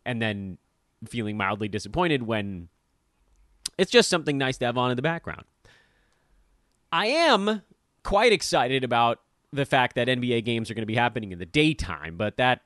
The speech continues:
whatever. We've, we've talked about that before on this show. Welcome to the pod, everybody. It's Monday. It's Fantasy N B A Today. I'm Dan Besbris. This is a Hoop Ball presentation, as per usual.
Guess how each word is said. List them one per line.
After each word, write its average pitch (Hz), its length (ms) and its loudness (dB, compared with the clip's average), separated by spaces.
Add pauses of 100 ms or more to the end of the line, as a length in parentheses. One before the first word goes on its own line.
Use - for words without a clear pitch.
(400)
whatever. 87 380 -6
We've, 120 240 -4
we've 131 180 -2
talked 104 280 -4
about 98 180 -6
that 90 180 -4
before 87 320 -10
on 85 80 -10
this 85 140 -10
show. 90 260 -4
Welcome 247 280 6
to 254 40 4
the 247 60 6
pod, 233 240 8
everybody. 247 340 4
It's 185 140 2
Monday. 202 600 4
It's 151 160 0
Fantasy 190 420 0
N 185 100 0
B 180 120 -2
A 180 100 0
Today. 170 420 4
I'm 202 160 2
Dan 127 220 0
Besbris. 127 420 0
This 180 180 0
is 170 200 2
a 123 60 -2
Hoop 196 200 -6
Ball 165 220 6
presentation, 175 840 -2 (640)
as 156 360 0
per 110 840 0
usual. 127 1400 2